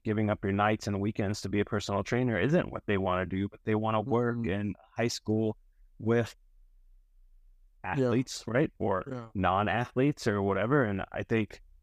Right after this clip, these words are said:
Speaker 1: you know, we are going in the same direction. We are just, like you said,
Speaker 2: Yeah.
Speaker 1: like, the music's different. We're all dancing,
Speaker 2: Yeah.
Speaker 1: you know, like,
Speaker 2: Yeah, yeah.
Speaker 1: I think there's so much overlap that's, that's possible.
Speaker 2: But,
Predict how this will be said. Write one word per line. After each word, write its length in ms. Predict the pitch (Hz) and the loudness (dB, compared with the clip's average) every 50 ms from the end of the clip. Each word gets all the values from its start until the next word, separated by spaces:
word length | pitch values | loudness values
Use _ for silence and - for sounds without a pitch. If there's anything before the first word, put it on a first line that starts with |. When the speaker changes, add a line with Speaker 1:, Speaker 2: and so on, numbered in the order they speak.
| - - - - _ _ | -20 -20 -20 -20 _ _
Speaker 1:
you 60 | - | -2
know, 100 | 101 104 | -2 0
we 160 | 98 104 104 107 | 0 4 6 8
are 180 | 110 120 131 | 8 8 8
going 340 | 107 123 117 107 101 95 92 | 6 4 4 4 4 2 0
in 120 | 90 90 | 0 0
the 200 | 92 87 85 - - | -2 -2 -2 -4 -6
same 360 | - - - - 101 92 87 | -8 -6 -2 0 0 0 0
direction. 640 | 85 - 90 95 92 - - - 85 73 73 78 90 | 0 2 2 2 2 0 -2 -4 -4 -4 -4 -4 -4
We 160 | 90 90 87 | -4 0 2
are 240 | 90 90 92 95 90 | 4 4 6 4 4
just, 400 | 85 90 85 80 - - - - | 2 0 -2 -2 -6 -12 -16 -12
like 260 | - - - 85 - | -8 -8 -8 -6 -4
you 80 | - 104 | -4 -4
said, 280 | - - - 90 87 87 | -4 -2 0 0 2 2
Speaker 2:
Yeah. 120 | 117 113 | 0 0
Speaker 1:
like, 180 | 95 67 117 - - - - _ - | -2 -6 -10 -12 -16 -20 -20 _ -14
the 60 | - | -6
music's 360 | 95 104 127 123 113 101 - - | 0 2 4 4 4 2 0 -2
different. 340 | 92 82 - 87 78 - - - - - _ _ _ - | -4 -4 -4 -6 -8 -8 -10 -14 -20 -20 _ _ _ 4
We're 80 | 101 | 4
all 100 | 110 113 | 6 6
dancing, 420 | 101 104 104 107 101 - - - - | 6 4 2 2 2 0 -2 -2 -2
Speaker 2:
Yeah. 140 | 123 120 | 0 0
Speaker 1:
you 80 | 113 95 | 0 0
know, 300 | 95 98 104 113 110 101 | 0 2 2 2 2 0
like, 200 | 95 95 90 87 | 0 -2 -2 -2
Speaker 2:
Yeah, 260 | 131 127 123 117 113 113 - _ - | -2 -4 -6 -8 -12 -16 -18 _ -8
yeah. 140 | 139 131 127 | -6 -4 -2
Speaker 1:
I 40 | 120 | 0
think 120 | 113 110 107 | 2 2 2
there's 160 | 104 95 - | 2 0 -2
so 320 | - - 123 120 123 127 | 0 2 4 4 6 6
much 200 | 127 123 110 - - | 4 4 2 0 -2
overlap 680 | - 95 95 95 98 - 87 87 90 85 71 80 85 - _ _ - | -2 -2 -2 -2 -2 0 0 2 2 0 0 -4 -8 -10 _ _ -6
that's, 480 | - 90 85 - - - - - - - | -6 -4 -4 -6 -8 -10 -12 -12 -10 -8
that's 180 | - - - - | -6 -6 -6 -8
possible. 800 | - - 104 95 92 - - - - - 65 62 60 - - _ _ - - - _ _ _ - _ _ - | -4 0 2 2 2 2 -2 -4 -4 -4 -4 -4 -4 -6 -6 _ _ -20 -20 -20 _ _ _ -20 _ _ -8
Speaker 2:
But, 160 | 185 - | -8 -8